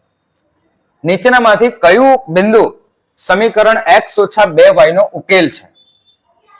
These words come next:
તો આપણે આ બધા ચેક કરવા પડશે. x ઓછા બે વાય બરાબર ચાર, આ આપણું સમીકરણ છે. x ની જગ્યાએ આપણે શું લખવાના છે? શૂન્ય માઇનસ બે, વાય ની જગ્યાએ કેટલા લખવાના છે? બે બરાબર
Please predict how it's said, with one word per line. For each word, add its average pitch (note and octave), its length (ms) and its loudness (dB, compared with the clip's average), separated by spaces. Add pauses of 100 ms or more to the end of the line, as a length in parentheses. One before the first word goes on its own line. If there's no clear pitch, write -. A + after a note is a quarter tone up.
(120)
તો F3+ 60 0
આપણે F#3 160 4
આ G#3+ 40 6
બધા G3+ 560 2
ચેક G3+ 200 0
કરવા E3+ 220 4
પડશે. A2 280 -6 (800)
x - 100 -2 (260)
ઓછા F#3 420 0
બે D3+ 260 0 (120)
વાય D#3 260 4 (220)
બરાબર C#3 300 2
ચાર, A#2+ 260 -2 (520)
આ D#3+ 120 2
આપણું F3 180 -2
સમીકરણ E3+ 440 0
છે. F3+ 160 -8 (520)
x C4 40 -4 (120)
ની A#3 100 2
જગ્યાએ G#3+ 260 2
આપણે G#3 200 2
શું A3 140 -6
લખવાના G3 320 2
છે? G3 120 -8
શૂન્ય F3+ 400 -4 (500)
માઇનસ D3 600 0 (180)
બે, G3+ 420 2
વાય C3+ 200 2
ની G3 100 -6
જગ્યાએ G3 260 2
કેટલા F#3+ 200 0
લખવાના F#3 300 -2
છે? F3 100 -12
બે D#3+ 520 -2 (220)
બરાબર C#3+ 380 2